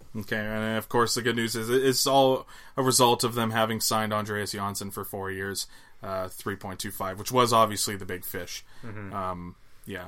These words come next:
Speaker 1: and I mean, you know, it, it's great because they now have, like, a lot of money to spend in free agency because of, uh, you know, they don't have to pay Mitch Marner now. So
Speaker 2: Well, that locks down their top nine, right? That's, that's all they needed right there was two, two of
Speaker 1: Um,
Speaker 2: the three wingers, and they got two of them. So that's,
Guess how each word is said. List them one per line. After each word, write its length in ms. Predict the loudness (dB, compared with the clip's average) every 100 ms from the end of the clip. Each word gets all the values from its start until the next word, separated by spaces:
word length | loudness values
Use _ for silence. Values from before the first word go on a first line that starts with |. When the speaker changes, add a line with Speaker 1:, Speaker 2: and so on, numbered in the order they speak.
| -10
Speaker 1:
and 160 | -6 -2
I 80 |
mean, 160 | 0 2
you 140 | 2
know, 200 | 2 2
it, 220 | 4 6 4
it's 140 | 2
great 320 | 2 2 2
because 240 | -4 -6 -2
they 200 | -2 -2
now 220 | -2 -2
have, 280 | -2 -4 -8
like, 160 | -8
a 40 | -6
lot 220 | -4 -4
of 80 | -4
money 240 | -6 -6
to 80 | -6
spend 320 | -6 -6 -8
in 80 | -10
free 260 | -10 -8
agency 340 | -10 -10 -10 -10
because 440 | -12 -12 -10 -10
of, 320 | -10 -12 -12
uh, 180 | -10 -10 -12 -20 -20 -16 -8
you 80 | -8
know, 140 | -6
they 100 | -8
don't 140 | -8 -8
have 120 | -10
to 60 | -10
pay 140 | -12
Mitch 240 | -10 -12
Marner 260 | -10 -10 -10
now. 180 | -10 -10
So 300 | -8 -8 -8
Speaker 2:
Well, 140 | -2 4
that 160 | 4
locks 240 | 4 2 2
down 160 | 2
their 100 | 4
top 240 | 4 4 4
nine, 280 | 4 2 0
right? 200 | 0 0
That's, 320 | -2 -2 -4
that's 240 | -2 0 0
all 100 | 0
they 100 | 0
needed 380 | -2 -4 -4 -4
right 160 | -2
there 160 | 0 0
was 180 | -2 -6
two, 320 | -6 -6 -6 0
two 100 | 8
of 80 | 10
Speaker 1:
Um, 160 | 10
Speaker 2:
the 60 | 8
three 200 | 6 4
wingers, 320 | 0 -4 -6
and 120 | -4
they 80 | 0
got 260 | 2 2 0
two 160 | -2
of 60 | -2
them. 180 | -4 -10
So 220 | -8 -6
that's, 340 | -6 -8 -10